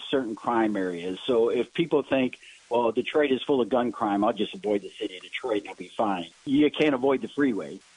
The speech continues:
Uh, the freeway gets you from A to B. It gets you from, you know, West Bloomfield to Comerica Park. It gets you from the casino up to the U P.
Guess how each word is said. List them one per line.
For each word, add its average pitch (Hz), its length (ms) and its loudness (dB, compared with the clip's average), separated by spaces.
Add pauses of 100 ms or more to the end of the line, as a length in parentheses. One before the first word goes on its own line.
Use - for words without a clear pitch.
Uh, 117 140 2
the 107 140 0
freeway 131 340 2
gets 127 260 0
you 127 80 2
from 110 200 -6
A 123 160 2
to 117 100 -2
B. 120 320 2
It 107 120 -2
gets 113 200 -2
you - 80 -16 (100)
from, 104 200 -10 (160)
you - 60 -8
know, 113 100 2
West 113 340 0
Bloomfield 127 760 2
to 104 120 2
Comerica 117 640 0
Park. 123 300 2 (400)
It 104 100 0
gets 127 240 0
you 120 80 2
from 117 220 -2
the 107 80 0
casino 131 800 2
up - 220 0
to 123 60 -2
the 113 120 0
U 127 240 4
P. 135 420 2